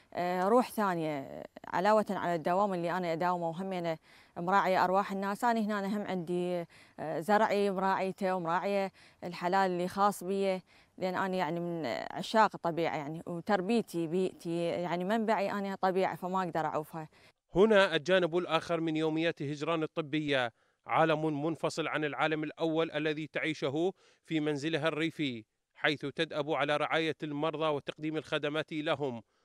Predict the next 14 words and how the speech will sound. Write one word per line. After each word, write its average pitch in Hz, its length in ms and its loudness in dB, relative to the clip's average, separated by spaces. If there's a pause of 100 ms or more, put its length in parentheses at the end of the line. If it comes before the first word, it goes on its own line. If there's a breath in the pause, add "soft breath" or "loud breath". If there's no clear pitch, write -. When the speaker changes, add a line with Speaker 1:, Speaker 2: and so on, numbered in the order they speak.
(180)
Speaker 2:
ولا 123 240 -2
يقف 127 400 -4
الأمر 156 280 -2
عند 156 220 -2
هذا 151 300 0
الحد، 139 400 0 (440)
بل 165 80 0
تؤدي 151 460 -4
دورا 151 320 0
إنسانيا 156 800 -2 (320 soft breath)
في 151 200 -4
إيصال 160 440 -2
مناشدات 151 600 -4
المحتاجين 156 840 -2